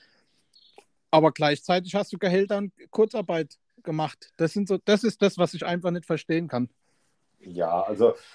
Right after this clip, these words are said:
Speaker 2: ich denk, das, das wird ein ganz, äh, spannender Transfersommer jetzt, ähm, der uns da, äh, bevorsteht. Ich denk, wir werden da auch noch drüber diskutieren. Ähm, ja, ich sag halt auch, für die kleinen Vereine wird's halt auch immer schwerer. Der Christian Beller hat es ja auch angesprochen mit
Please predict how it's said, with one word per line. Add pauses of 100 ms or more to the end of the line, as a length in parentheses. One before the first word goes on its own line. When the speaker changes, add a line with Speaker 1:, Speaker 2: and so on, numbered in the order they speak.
Speaker 2:
ich
denk,
das,
das
wird
ein
ganz,
äh,
spannender
Transfersommer
jetzt,
ähm, (400)
der
uns
da,
äh,
bevorsteht.
Ich
denk,
wir
werden
da
auch
noch
drüber
diskutieren. (640)
Ähm, (640)
ja,
ich
sag
halt
auch,
für
die
kleinen
Vereine
wird's
halt
auch
immer
schwerer.
Der
Christian
Beller
hat
es
ja
auch
angesprochen
mit